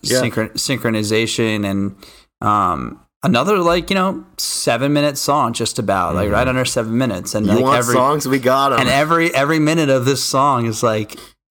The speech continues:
Speaker 2: good, and then they finish so strong, and
Speaker 1: Mm-hmm.
Speaker 2: that's always a great, when you can, when you can have a song, like, finish the way they
Speaker 1: Mm-hmm.
Speaker 2: do and, and, and wrap it up.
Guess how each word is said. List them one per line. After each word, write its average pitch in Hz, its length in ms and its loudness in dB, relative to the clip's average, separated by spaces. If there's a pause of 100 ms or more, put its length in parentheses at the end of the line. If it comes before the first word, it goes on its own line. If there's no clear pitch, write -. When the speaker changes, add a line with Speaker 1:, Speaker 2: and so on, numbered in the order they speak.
(180)
Speaker 2:
good, 127 420 2
and 110 120 0
then 117 140 0
they 110 100 0
finish 135 420 -2
so 131 200 -2
strong, 120 680 0
and 98 180 -6
Speaker 1:
Mm-hmm. 76 320 -8 (300)
Speaker 2:
that's 160 240 0
always 123 380 0 (140)
a 117 120 0
great, 101 360 -2
when 110 160 0
you 147 80 0
can, 156 140 -2 (200)
when 123 120 0
you 127 80 -2
can 151 120 -2
have 135 120 -2
a 113 40 -4
song, 107 440 -2 (140)
like, 92 240 -4
finish 107 560 -4 (360)
the 107 80 -2
way 104 160 2
they 104 120 -2
Speaker 1:
Mm-hmm. 101 60 -2
Speaker 2:
do 104 280 2
and, 98 220 -6
and, 101 220 -10
and 104 220 -2
wrap 101 300 -2
it 98 80 -2
up. 101 400 -2